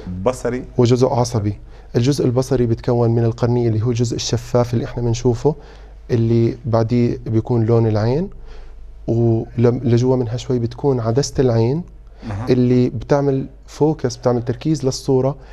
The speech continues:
Speaker 2: على الشبكية، اللي هو الجزء العصبي، اللي بينقل، بيحول الصورة لأمواج عصبية، بنقولها الدماغ عشان يتم قراءتها بالدماغ.
Speaker 1: مهم.
Speaker 2: فهي شكل كروي، الجزء الداخلي منها هي بتكون الشبكية.
Speaker 1: نقول كرة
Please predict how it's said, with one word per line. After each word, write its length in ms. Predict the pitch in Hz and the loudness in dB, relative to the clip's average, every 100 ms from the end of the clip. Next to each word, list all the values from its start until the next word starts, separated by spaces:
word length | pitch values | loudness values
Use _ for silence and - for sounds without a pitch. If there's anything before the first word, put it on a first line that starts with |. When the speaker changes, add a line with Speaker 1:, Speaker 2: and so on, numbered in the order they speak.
| - | -8
Speaker 2:
على 120 | - 127 | -2 -2
الشبكية، 500 | - 120 117 135 123 | 0 -2 0 0 0
اللي 160 | 113 | 0
هو 160 | 123 123 | 0 0
الجزء 280 | 113 120 123 | 0 -2 -2
العصبي، 520 | 113 127 - 104 104 - - - - - | 0 -2 -2 -2 -4 -8 -20 -20 -8 -2
اللي 360 | 120 120 123 120 - - - | 2 2 2 -2 -10 -18 -10
بينقل، 460 | 123 104 143 165 127 | -4 2 2 2 0
بيحول 360 | 117 143 123 117 | -2 0 0 0
الصورة 480 | 113 - 151 165 175 - - - | -2 0 2 0 -4 -12 -20 -4
لأمواج 840 | 117 117 117 117 113 120 117 123 | 2 4 2 0 -2 -2 0 0
عصبية، 500 | 113 - 117 135 160 180 - 120 | -2 -4 -4 -2 -4 -8 -8 -4
بنقولها 280 | 135 123 | -2 -2
الدماغ 420 | 120 113 120 120 117 - | -2 -2 0 0 -2 -8
عشان 260 | - 120 | -6 -4
يتم 220 | 113 127 | -2 -2
قراءتها 440 | 117 117 131 131 120 | -2 0 0 -2 -4
بالدماغ. 420 | 110 107 113 101 - - - - - - - - | -4 -2 -2 -2 -8 -20 -20 -20 -20 -20 -18 -12
Speaker 1:
مهم. 80 | 101 | -4
Speaker 2:
فهي 880 | 98 120 123 - 117 127 127 123 120 | 2 2 0 -2 0 4 4 4 2
شكل 280 | - 147 127 | -2 -2 0
كروي، 400 | 117 143 113 143 - - | 2 2 2 0 -6 -2
الجزء 280 | 117 120 117 | 0 0 -2
الداخلي 420 | 113 143 - 123 | 0 0 0 -2
منها 260 | 123 117 | 0 0
هي 60 | 117 | -2
بتكون 300 | 113 123 113 | -2 -2 -2
الشبكية. 540 | 107 - 131 120 135 | -2 0 0 0 2
Speaker 1:
نقول 200 | 139 127 - | 2 2 0
كرة 380 | 131 110 92 | 2 2 2